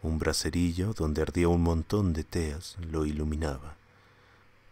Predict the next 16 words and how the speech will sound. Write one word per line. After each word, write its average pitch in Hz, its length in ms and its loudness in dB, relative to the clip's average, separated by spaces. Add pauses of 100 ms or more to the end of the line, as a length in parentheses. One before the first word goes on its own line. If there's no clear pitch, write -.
(160)
Junto 87 400 2
a 87 80 4
una 85 500 2
pared 82 260 0
del 80 240 -2
salón 80 480 -2
había 82 300 0
un 82 140 2
reloj 80 540 0
gigantesco, 80 1160 -2
alto 90 560 0
y 76 160 -2
estrecho - 540 -4
como 80 280 0
un 85 160 2
ataúd, 78 460 -4